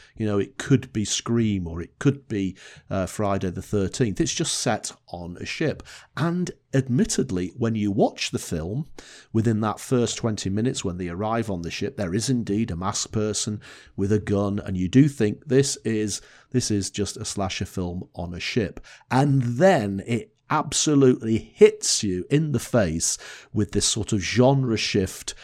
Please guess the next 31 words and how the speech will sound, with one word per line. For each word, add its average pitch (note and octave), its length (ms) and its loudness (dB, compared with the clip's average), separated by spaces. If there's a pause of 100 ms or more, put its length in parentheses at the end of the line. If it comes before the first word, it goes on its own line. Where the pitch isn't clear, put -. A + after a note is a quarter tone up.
(340)
plot D3+ 400 4
twist, - 580 -6 (240)
which - 260 0
just - 280 0
completely C3 640 0
and A#2 220 -2
utterly G#2 400 0
changes G2 600 -4
it. F#2 120 -6
And G2+ 120 -4
from A2 180 -2
that D#3+ 220 0
moment A#2+ 500 2
on, F2+ 380 -4
it's - 320 -4 (100)
anything B2+ 720 0
but - 420 0 (360)
a F#2+ 80 -2
slasher F#2 400 -2
film F2+ 460 -6
on F2+ 160 -6
a E2 60 -8
ship. - 380 2 (460)
But B2 100 4
I F3 140 4
suspect - 920 -2
that A2 120 -4
a A2 60 -2
lot C3 180 0
of A#2 80 -4
people A2 540 0